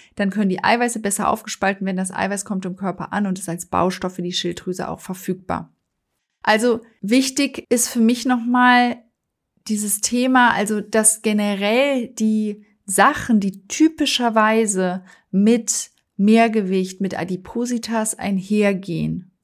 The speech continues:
ja, dass die auch eigentlich ja meist immer auch eine Schilddrüsenunterfunktion entweder dazu führen, die bedingen,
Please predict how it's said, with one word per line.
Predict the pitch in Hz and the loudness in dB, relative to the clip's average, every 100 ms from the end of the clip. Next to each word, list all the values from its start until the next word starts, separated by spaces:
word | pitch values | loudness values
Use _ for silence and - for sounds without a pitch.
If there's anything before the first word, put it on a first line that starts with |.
| - | -6
ja, | 185 214 220 - - _ | -4 -2 -6 -12 -20 _
dass | 202 196 - | -4 -4 0
die | 233 - | 0 0
auch | 190 202 - - | 0 -2 -6 -16
eigentlich | - 208 220 220 220 - - - | -6 0 0 0 -4 -8 -10 -2
ja | 175 - 185 | 0 0 0
meist | 190 208 226 - - | 2 2 0 -2 -2
immer | 226 247 240 - | 2 4 4 2
auch | 202 214 | -2 0
eine | 214 | -2
Schilddrüsenunterfunktion | 196 220 202 202 185 185 233 247 233 226 220 - 220 214 | 0 -2 -2 -4 -6 -4 -2 0 -2 -2 -2 -2 -4 -2
entweder | 175 208 220 190 | -4 -4 -4 -2
dazu | 185 180 - | -2 -4 -8
führen, | - - 240 240 233 220 | -12 -6 -2 2 2 2
die | 185 | 0
bedingen, | 180 - 214 220 220 214 | -4 0 2 4 4 2